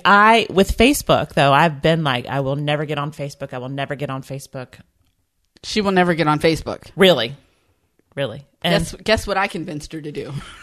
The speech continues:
Speaker 1: You, God, um, shout out to Regina from Free the Dream, or Gina, I should say, but I've met her as Regina.
Speaker 2: Yes.
Speaker 1: But, um, she, you know, it was her and then Cliff. And then I swear I was, went,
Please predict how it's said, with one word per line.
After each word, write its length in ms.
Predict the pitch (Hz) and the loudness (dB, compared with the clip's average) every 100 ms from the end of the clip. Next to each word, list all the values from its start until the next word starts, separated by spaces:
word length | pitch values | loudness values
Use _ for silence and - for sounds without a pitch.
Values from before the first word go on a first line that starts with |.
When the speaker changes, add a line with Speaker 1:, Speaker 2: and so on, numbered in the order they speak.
| - - | -16 0
Speaker 1:
You, 540 | 175 196 226 285 381 - 180 | 4 6 6 6 4 0 0
God, 680 | 180 185 180 185 196 247 - - - - | 4 8 8 6 6 2 -4 -18 -18 -2
um, 420 | 175 175 165 160 - | 2 4 4 0 -4
shout 300 | 175 233 226 | 0 4 6
out 180 | 240 - | 4 4
to 140 | 254 | 4
Regina 440 | 196 180 185 208 226 | 4 4 2 4 2
from 220 | 202 185 | 4 2
Free 240 | - 233 | 2 2
the 140 | 233 202 | 4 4
Dream, 520 | 170 160 151 175 214 - _ - | 4 4 6 4 2 -4 _ -4
or 80 | - | 0
Gina, 440 | 202 190 165 135 196 | 2 2 0 0 0
I 80 | 202 | 0
should 220 | - 180 | 0 0
say, 100 | 175 | 2
but 140 | 160 156 | 4 4
I've 180 | 151 | 4
met 160 | 147 143 | 2 0
her 80 | 120 | 0
as 220 | 123 - | -2 -4
Regina. 400 | 127 180 131 175 | -6 -6 -4 -6
Speaker 2:
Yes. 60 | - - 175 | -10 -10 2
Speaker 1:
But, 220 | 175 - | 4 4
um, 420 | 165 151 143 143 - - - | 0 0 -2 -8 -14 -20 -10
she, 380 | - - 190 | -6 -2 -2
you 220 | 185 185 170 | -2 0 2
know, 120 | 139 | 2
it 60 | |
was 140 | 87 170 | 0 -4
her 240 | 185 180 | 2 2
and 180 | 185 175 | 4 2
then 100 | 151 | -2
Cliff. 560 | - - 196 208 - - | -4 -2 0 0 -4 -8
And 120 | - 180 | -2 -2
then 160 | 170 - | -2 -2
I 140 | 175 | -2
swear 540 | 202 - 190 202 202 185 | 0 -2 2 4 4 2
I 120 | 180 | 2
was, 300 | 170 165 - - - - - | 2 0 -2 -14 -20 -8 0
went, 300 | 185 180 | 0 0